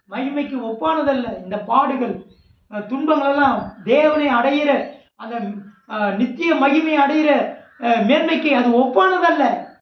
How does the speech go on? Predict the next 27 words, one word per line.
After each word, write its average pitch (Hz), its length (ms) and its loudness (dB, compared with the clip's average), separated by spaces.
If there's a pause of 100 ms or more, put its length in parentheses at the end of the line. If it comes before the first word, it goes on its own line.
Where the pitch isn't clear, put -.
(560)
அதனால 285 320 0
தான் 330 120 0
நம்ம 285 160 0
சகிச்சு 240 340 -6 (100)
கொள்றோம். 151 320 -8 (240)
தேவன் 208 200 -14
மகிமை. 190 280 -12 (720)
அ, 180 40 -16
அடுத்தது 240 480 -8
யோவான் 269 560 0
ஆறு 262 300 0
இருபது 220 340 -4
வாசிங்க. 196 400 -8 (1120)
நான் 95 120 -20
முடிக்க 202 220 -10
போறேன். 151 200 -14 (400)
யோவான், 214 500 -4
யோவான் 233 360 -2
சுவிசேஷ 202 400 -10
புஸ்தகம் 185 560 -10 (360)
ஆறாம் 240 400 -2
அதிகாரம் 214 300 -6
இருபது 254 220 -4
வாசம். 208 380 -4
"உங்கள் 208 280 -8
துக்கம் 277 600 -4 (600)
சந்தோஷமாய் 277 680 0